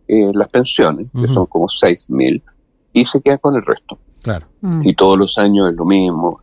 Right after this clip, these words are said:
Speaker 1: Y es que no es que se queden, sino que forman este gigantesco fondo de inversiones que lo usan para financiar su negocio. Pues entonces, eh, lo que hay que hacer es, es,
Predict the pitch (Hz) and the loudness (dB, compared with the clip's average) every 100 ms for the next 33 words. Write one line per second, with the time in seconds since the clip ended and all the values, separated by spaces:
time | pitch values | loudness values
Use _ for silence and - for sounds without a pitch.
0 | - - 82 - 101 - - 113 131 - | -8 -2 -2 0 -2 0 2 2 2 -2
1 | - - - 147 78 71 - 95 95 - | -2 -2 2 2 2 -4 -2 -2 -2 -4
2 | - 120 131 120 - - 113 98 87 - | 0 0 0 -2 -2 -4 -2 0 -2 -4
3 | 107 - - 90 - 76 - - - 123 | -2 -2 -2 -4 -2 -2 -4 -8 0 2
4 | 135 156 - - - 170 139 147 - - | 0 -4 -18 -12 0 2 2 2 -2 0
5 | - 98 - 85 - 80 - - - - | -2 -2 0 -2 0 -4 -2 -4 -4 -8
6 | - - _ _ _ - _ _ - 170 | -18 -20 _ _ _ -20 _ _ -2 0
7 | - - - - 233 107 139 151 160 151 | 2 0 0 0 2 4 2 0 -2 0
8 | 147 143 - - 175 - | 2 0 -4 -2 0 0